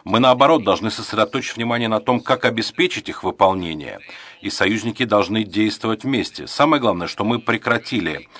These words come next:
сокращение оборонных расходов, и сегодня эти расходы, э, увеличиваются, и мы надеемся достичь нашего, э, требования в два процента.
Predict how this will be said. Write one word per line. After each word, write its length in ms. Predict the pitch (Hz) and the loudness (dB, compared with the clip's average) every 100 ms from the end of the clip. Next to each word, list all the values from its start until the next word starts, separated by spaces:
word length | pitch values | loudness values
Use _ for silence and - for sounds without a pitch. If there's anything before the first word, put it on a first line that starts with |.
| - - | -20 -14
сокращение 960 | - 113 - 107 - 92 80 92 120 127 - - | -6 -2 2 0 0 -4 -4 -4 -4 -6 -16 -4
оборонных 500 | 110 120 127 127 117 | 2 4 4 2 0
расходов, 600 | 120 117 - 127 135 - | 0 -2 -4 -4 -4 -6
и 140 | - 104 | -10 -8
сегодня 580 | - 98 120 127 131 - - - - | -4 0 0 2 -2 -2 -14 -20 -8
эти 300 | 110 110 107 | -4 -2 2
расходы, 720 | 101 - - 101 87 73 - - - - | 0 0 0 -2 -2 -6 -10 -20 -20 -14
э, 100 | 104 | -6
увеличиваются, 840 | 110 101 110 123 - 120 117 - | -2 2 2 2 0 -2 -2 -2
и 20 | |
мы 120 | 101 101 | 0 2
надеемся 500 | 98 101 104 - 92 | 0 0 -2 -2 -2
достичь 480 | 98 - 107 - | -2 0 -4 -2
нашего, 480 | 98 95 - 101 98 - - - - | 0 0 0 -2 -2 -6 -20 -20 -8
э, 240 | 95 92 | -4 -2
требования 460 | - 107 92 95 98 | 0 0 0 0 0
в 80 | 82 | 0
два 220 | 92 92 | 2 4
процента. 720 | 101 92 - 85 76 73 | 4 0 0 -6 -6 -10